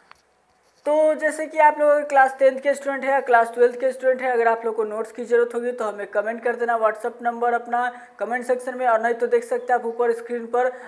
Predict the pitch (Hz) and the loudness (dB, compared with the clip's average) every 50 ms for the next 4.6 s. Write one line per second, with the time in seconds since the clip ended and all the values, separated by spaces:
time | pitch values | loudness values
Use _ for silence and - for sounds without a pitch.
0 | - - 202 196 196 - - 240 233 240 233 233 - 302 285 277 262 254 233 233 | -6 0 0 0 0 2 4 4 4 4 4 2 2 2 2 2 2 0 -4 -2
1 | - 240 226 220 220 226 226 - 220 214 214 214 214 202 202 202 214 226 220 220 | 2 2 2 2 0 -2 -4 -4 -2 -2 0 -2 -2 -2 -2 0 2 0 0 -2
2 | - - - - 226 226 226 240 247 240 262 311 311 320 294 269 262 254 254 240 | -6 -14 -8 -4 -4 -4 0 2 2 4 4 4 2 2 0 0 0 -2 -6 -2
3 | 247 233 226 233 226 226 233 233 226 233 233 226 220 220 220 226 254 277 277 294 | 0 2 2 2 0 0 -2 -2 2 2 4 4 4 2 0 -2 -2 -4 -4 -4
4 | 277 269 254 247 240 240 247 240 240 233 233 233 | -6 -6 -6 -8 -8 -8 -6 -6 -6 -8 -10 -14